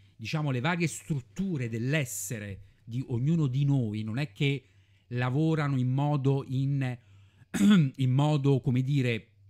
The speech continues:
asettico, cioè ogni argomento lavora per se stesso.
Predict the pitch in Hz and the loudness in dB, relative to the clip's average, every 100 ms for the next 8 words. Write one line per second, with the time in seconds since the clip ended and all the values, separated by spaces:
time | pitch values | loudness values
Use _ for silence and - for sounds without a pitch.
0 | - _ _ _ _ - _ 135 131 156 | -20 _ _ _ _ -20 _ -2 0 -2
1 | 135 - 120 98 113 - 113 - 135 143 | -2 -6 -10 -8 -8 -6 -8 -2 -2 0
2 | 139 135 120 - _ _ _ 123 123 131 | 0 0 -2 -10 _ _ _ -6 -4 -2
3 | 139 151 151 - 143 143 127 131 127 123 | 0 2 0 -2 -4 -2 0 0 0 0
4 | 151 143 127 143 143 - - 123 - 117 | 0 0 -2 -2 -4 -6 -8 -8 -6 -6
5 | 120 - - 90 | -6 -8 -12 -14